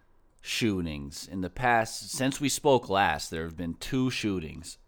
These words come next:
Well, maybe not. I think the Atlanta one happened before I D's episode. But either way,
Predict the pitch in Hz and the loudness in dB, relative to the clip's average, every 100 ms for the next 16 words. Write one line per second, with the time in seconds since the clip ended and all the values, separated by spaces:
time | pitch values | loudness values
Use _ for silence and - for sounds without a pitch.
0 | - _ _ - 98 110 131 120 107 98 | -20 _ _ -6 0 2 2 4 4 4
1 | 95 95 - 143 120 98 98 98 90 87 | 4 0 0 2 2 2 2 2 0 0
2 | 87 87 82 82 80 80 - 85 82 78 | -2 -4 -4 -6 -8 -10 -6 -4 -4 -6
3 | 78 - - 85 85 76 78 76 76 - | -10 -14 -14 -10 -8 -8 -10 -10 -12 -14
4 | - 78 73 - 73 73 85 127 123 92 | -12 -12 -12 -10 -10 -8 0 4 4 2
5 | 80 78 | 0 -4